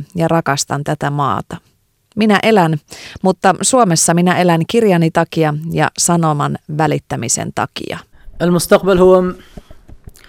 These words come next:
Speaker 2: مجهول وأسود كالماضي الأسود الذي عشته.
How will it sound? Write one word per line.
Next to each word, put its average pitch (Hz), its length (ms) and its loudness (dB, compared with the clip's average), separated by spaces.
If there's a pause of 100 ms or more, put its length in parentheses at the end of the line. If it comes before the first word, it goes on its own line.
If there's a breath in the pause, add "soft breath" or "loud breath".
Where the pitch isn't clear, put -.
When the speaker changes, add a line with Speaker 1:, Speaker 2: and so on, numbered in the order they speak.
(300 soft breath)
Speaker 2:
مجهول 160 520 6 (720 soft breath)
وأسود 151 520 2 (580)
كالماضي 170 400 6
الأسود 139 320 0
الذي 131 280 0
عشته. 120 360 -6